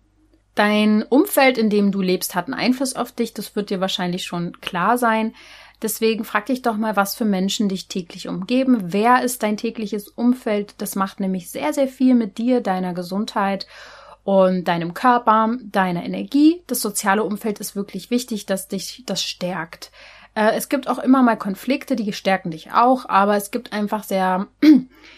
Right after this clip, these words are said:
sag mal, toxische Beziehungen in jeglicher Art, die es einfach schaffen, dich energetisch runterzuziehen. Und das liegt nicht daran, dass die Menschen dir unbedingt böse gesinnt sind, sondern einfach, dass sie eine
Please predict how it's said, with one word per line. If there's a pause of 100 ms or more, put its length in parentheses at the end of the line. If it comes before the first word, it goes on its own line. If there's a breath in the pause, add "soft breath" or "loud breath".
(120)
sag
mal,
toxische (160)
Beziehungen
in
jeglicher
Art, (360 soft breath)
die
es
einfach
schaffen,
dich (360)
energetisch
runterzuziehen.
Und (240 loud breath)
das
liegt
nicht
daran,
dass
die
Menschen
dir (220)
unbedingt
böse
gesinnt
sind,
sondern
einfach,
dass
sie
eine